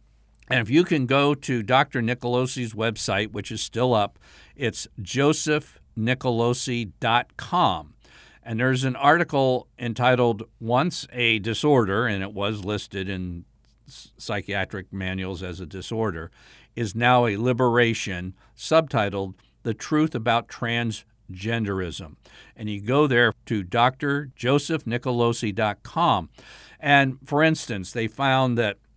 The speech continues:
a very high percentage of girls with, uh, the transgender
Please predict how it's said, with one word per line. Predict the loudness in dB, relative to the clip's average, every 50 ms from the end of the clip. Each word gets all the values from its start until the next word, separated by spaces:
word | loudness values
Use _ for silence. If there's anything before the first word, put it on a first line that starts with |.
| _ -10
a | -10 -10
very | -10 -8 0 4 6 8 8 8 6 4
high | 4 4 4 4 2
percentage | 0 -2 -4 -2 -2 0 2 4 4 4 4 2 0 -2 -6 -8 -2
of | -2 -2 -2 0
girls | 4 8 10 10 10 10 8 4 2 -2 -6 -12 -16 _ _ _ -20 _ _ _
with, | -2 2 2 2 2 0 _ _ _ _ -10
uh, | -8 -6 -4 -4 -4 -6 -10 -16 _ _
the | -10 -10 -10
transgender | _ -4 0 0 2 2 0 -2 -6 -4 -2 0 0 0 0 0 0 0 0 -2 -4 -8 -14